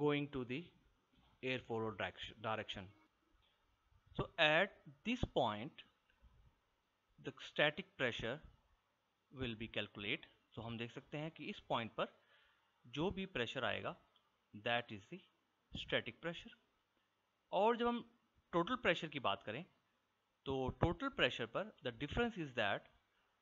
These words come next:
a tube is inside the duct, अ, जहां पर एयर फ्लो की डायरेक्शन है, ठीक है।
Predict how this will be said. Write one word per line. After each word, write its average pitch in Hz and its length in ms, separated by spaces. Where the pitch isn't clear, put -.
a 131 60
tube 226 480
is 147 240
inside 123 640
the 127 100
duct, - 320
अ, 127 340
जहां 139 280
पर 185 400
एयर 160 180
फ्लो 127 220
की 120 120
डायरेक्शन 101 500
है, 87 160
ठीक - 160
है। - 60